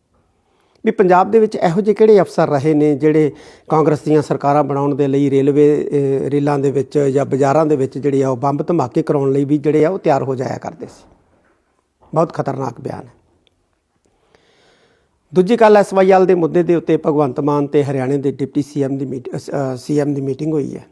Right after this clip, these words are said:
ਤੇ ਮੀਟਿੰਗ ਤੋਂ ਬਾਅਦ ਜਿਹੜੀ ਪ੍ਰੈਸ ਕਾਨਫਰੰਸ ਦੇਖੀ ਹੈ ਉਹ ਵੀ ਜਿਹੜੀ ਹੈ ਉਹ ਚਿੰਤਾ ਪੈਦਾ ਕਰਨ ਵਾਲੀ ਹੈ।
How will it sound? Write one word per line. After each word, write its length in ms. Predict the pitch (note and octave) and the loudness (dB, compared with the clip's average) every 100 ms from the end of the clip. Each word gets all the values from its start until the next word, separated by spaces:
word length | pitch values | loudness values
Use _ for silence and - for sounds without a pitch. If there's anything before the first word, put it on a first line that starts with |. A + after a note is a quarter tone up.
| _ _ _ _ _ _ _ _ _ _ _ - | _ _ _ _ _ _ _ _ _ _ _ -4
ਤੇ 60 | |
ਮੀਟਿੰਗ 260 | D3+ E3 F#3+ | 0 2 2
ਤੋਂ 120 | F3+ | 2
ਬਾਅਦ 340 | D3 C3+ C#3+ | 2 0 2
ਜਿਹੜੀ 640 | D3+ C3+ C#3+ C#3 C3+ C#3 D4+ _ _ _ _ _ _ _ _ _ - | 2 0 -2 -4 -6 -8 -14 _ _ _ _ _ _ _ _ _ -2
ਪ੍ਰੈਸ 180 | G3 | -2
ਕਾਨਫਰੰਸ 440 | - F#3 D#3+ E3+ D#3+ | 0 0 0 -4 -4
ਦੇਖੀ 400 | D3 C3+ D#3+ C#3+ | -6 -8 -6 -6
ਹੈ 140 | C3 B2+ _ _ _ _ _ _ _ _ _ _ _ - | -6 -12 _ _ _ _ _ _ _ _ _ _ _ 0
ਉਹ 120 | C#4 | 2
ਵੀ 100 | C4+ | 2
ਜਿਹੜੀ 260 | A3 E3+ D#3+ | 2 2 2
ਹੈ 60 | |
ਉਹ 120 | - D#3+ | 0 -4
ਚਿੰਤਾ 320 | D#3 B2+ C#3 | -4 -4 -4
ਪੈਦਾ 260 | C3+ B2+ | -4 -8
ਕਰਨ 260 | B2 A#2+ B2+ | -8 -10 -10
ਵਾਲੀ 160 | G2+ - | -12 -14
ਹੈ। 160 | - | -20